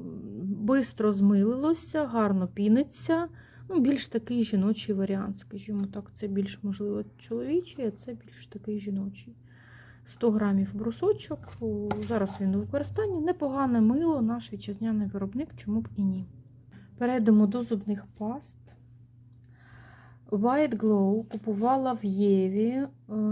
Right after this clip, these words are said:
Instant White. Він, е, ця паста йде на відбілювання, вибачте за її зовнішній вигляд. Я використала її не до кінця, має ось такий синій,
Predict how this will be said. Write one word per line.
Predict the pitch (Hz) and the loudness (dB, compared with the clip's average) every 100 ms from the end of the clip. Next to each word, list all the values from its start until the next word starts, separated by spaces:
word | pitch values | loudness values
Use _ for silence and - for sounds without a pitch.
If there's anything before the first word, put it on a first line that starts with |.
| 214 - | -2 0
Instant | 233 226 - 190 180 196 | 2 2 -2 -2 -2 -2
White. | 220 254 311 349 - - 226 | -2 0 2 0 -2 -8 -6
Він, | 202 214 214 208 202 | -2 0 2 2 0
е, | 202 208 196 196 | -2 -2 -2 -2
ця | 196 226 | -2 -4
паста | 214 202 190 - 185 | -2 -4 -4 -8 -10
йде | 170 180 185 | -8 -6 -4
на | 190 | -4
відбілювання, | 208 220 220 311 381 370 320 302 294 | -4 -4 2 6 6 6 2 -2 -2
вибачте | 240 214 196 196 - | -2 -2 -4 -8 -20
за | 196 | -12
її | 196 196 202 | -8 -6 -6
зовнішній | 196 202 208 - 240 | -8 -8 -8 -6 -6
вигляд. | 254 330 302 285 - - - - - - - | -2 0 0 -2 -4 -20 -20 -20 -20 -20 -8
Я | 226 220 | -2 0
використала | 202 208 208 - 202 | 0 -2 -8 -8 -4
її | 190 196 | -2 2
не | 214 269 | 2 2
до | 254 | -2
кінця, | - 208 208 233 247 | -4 -6 -4 -6 0
має | 226 214 196 185 | 0 2 0 -2
ось | 190 - | -6 -8
такий | - 196 208 190 185 | -12 -10 -6 -6 -6
синій, | - - - 214 202 190 190 190 196 | -14 -14 -8 -2 2 2 2 0 -2